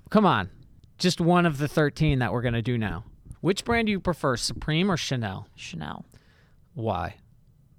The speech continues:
Speaker 2: Because it's more expensive.
Speaker 1: <laughs> That's the correct answer.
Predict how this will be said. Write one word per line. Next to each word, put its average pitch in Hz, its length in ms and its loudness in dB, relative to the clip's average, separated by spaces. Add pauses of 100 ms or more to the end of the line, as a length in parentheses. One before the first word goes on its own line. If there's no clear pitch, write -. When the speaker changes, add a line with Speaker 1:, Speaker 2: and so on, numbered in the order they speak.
(960)
Speaker 2:
Because 151 340 -8
it's - 200 -10
more 123 200 -8
expensive. - 600 -6
Speaker 1:
<laughs> 170 800 2
That's - 240 0
the 175 140 4
correct 160 500 0
answer. 123 440 -4